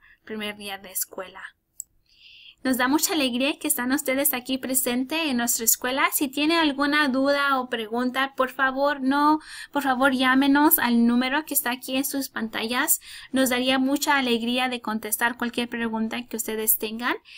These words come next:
Les quiero decir que al final de esta presentación ustedes van a recibir, este, un papelito. Este papelito, eh, les va, ustedes van a ir a diferentes partes de la escuela. Por ejemplo, la computadoras, el laboratorio de computación,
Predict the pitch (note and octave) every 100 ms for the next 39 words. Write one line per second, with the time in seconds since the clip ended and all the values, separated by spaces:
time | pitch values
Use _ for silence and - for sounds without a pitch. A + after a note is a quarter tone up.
0 | - - C4 B3 - D#4 E4 D4+ C4+ C4
1 | D#4 - C#4 A#3+ - A#3+ A#3+ C4+ C#4 D4
2 | D4 C#4+ B3+ B3 A3+ G#3+ - C4+ E4 D#4
3 | C#4 B3+ C4 C4 C4 B3+ B3 - A3 A#3
4 | B3+ B3 - G#3+ A#3+ B3+ C4 A3 G3+ G#3+
5 | - F#3 - - - C4+ C4+ D#4 C#4 C4
6 | B3 A#3+ D4+ F4 E4 A#3+ A#3 A3 A3 A#3
7 | A#3+ A#3+ A#3+ A#3+ B3+ B3+ B3 A#3+ B3 A#3+
8 | A#3 A#3+ A3+ A#3 B3+ - G#3+ - A3+ A3+
9 | G#3+ A3 - D#4 D4+ B3+ A#3+ _ A#3+ A3+
10 | A3+ A3 A3 C4 C#4+ D#4 - _ - A#3
11 | A#3 A3+ A3+ G#3+ G#3 A3 A#3 B3+ D4 -
12 | G#3+ G#3 G#3 - G#3 G#3+ G3+ A3 A#3 A#3
13 | A3+ G3+ G3 - G#3 - A#3+ A#3+